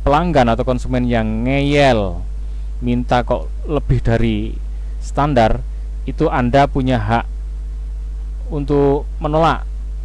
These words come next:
Kalau nggak mau, nggak bisa ditolak, yo, ini standarnya hanya seratus dua puluh. Kalau lebih dari itu, saya nggak mau, nggak berani.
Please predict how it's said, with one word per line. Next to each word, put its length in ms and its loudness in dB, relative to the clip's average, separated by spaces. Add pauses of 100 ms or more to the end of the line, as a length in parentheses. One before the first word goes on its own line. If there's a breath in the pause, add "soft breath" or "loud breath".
(200)
Kalau 480 4
nggak 160 4
mau, 240 2
nggak 240 2
bisa 160 2
ditolak, 400 2
yo, 240 4 (800 loud breath)
ini 320 4
standarnya 800 2
hanya 400 0
seratus 320 0
dua 320 2
puluh. 240 2 (800 loud breath)
Kalau 240 4
lebih 240 2
dari 240 4
itu, 560 2
saya 240 2
nggak 240 2
mau, 160 2
nggak 240 0
berani. 480 0